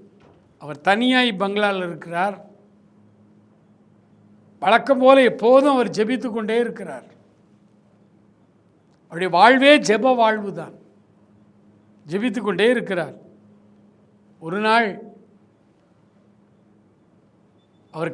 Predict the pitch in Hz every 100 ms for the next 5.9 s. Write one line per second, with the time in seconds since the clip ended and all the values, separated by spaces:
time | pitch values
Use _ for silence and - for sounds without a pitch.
0 | 190 - 262 240 233 208 180 175 - 254
1 | 269 190 208 214 220 175 190 196 196 196
2 | 190 233 220 214 226 214 208 - - 175
3 | - _ _ _ _ _ _ _ _ -
4 | 262 254 196 220 233 220 220 202 208 220
5 | 214 170 202 226 214 - - - 180